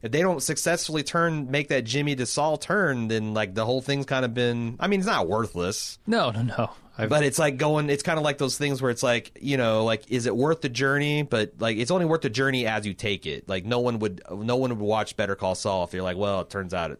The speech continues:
Speaker 1: you know, at the end, it doesn't go anywhere."
Speaker 2: Sure.
Speaker 1: You know, like,
Speaker 2: Yeah.
Speaker 1: that's, that's a bad legacy when you're following up, uh, Breaking Bad. So,
Speaker 2: Right.
Speaker 1: uh, g-, is Bet-, I, I, is Better Call Saul better than Game of Thrones?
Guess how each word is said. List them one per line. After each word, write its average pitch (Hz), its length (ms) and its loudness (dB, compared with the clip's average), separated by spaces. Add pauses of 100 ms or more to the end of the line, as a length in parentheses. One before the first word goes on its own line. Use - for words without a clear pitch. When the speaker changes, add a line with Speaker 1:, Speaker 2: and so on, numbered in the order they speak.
(160)
Speaker 1:
you 87 120 -8
know, 78 120 -6
at 73 80 -12
the 78 160 -10
end, 80 160 -8
it - 240 -16 (260)
doesn't 82 240 -12
go 139 140 -10
anywhere." - 400 -14 (800)
Speaker 2:
Sure. 147 400 2
Speaker 1:
You 90 80 0
know, 82 320 -2
like, 104 140 2
Speaker 2:
Yeah. 110 120 4
Speaker 1:
that's, 104 140 -2
that's 113 200 -2
a 110 40 -2
bad 101 300 -2
legacy 92 480 -4
when 87 140 -8
you're 87 100 -6
following 87 300 -2
up, - 240 -8
uh, 78 280 -4
Breaking 82 300 -8
Bad. 73 380 -6
So, 104 320 0
Speaker 2:
Right. 95 260 -4 (380)
Speaker 1:
uh, 107 320 2 (440)
g-, - 120 -8 (160)
is 117 160 -4
Bet-, 143 220 0
I, 135 200 0
I, 123 240 -2
is 127 160 -2
Better 147 240 2
Call 160 260 2
Saul 143 280 2
better 123 240 0
than 117 120 -4
Game 113 180 0
of 98 60 -4
Thrones? 113 460 0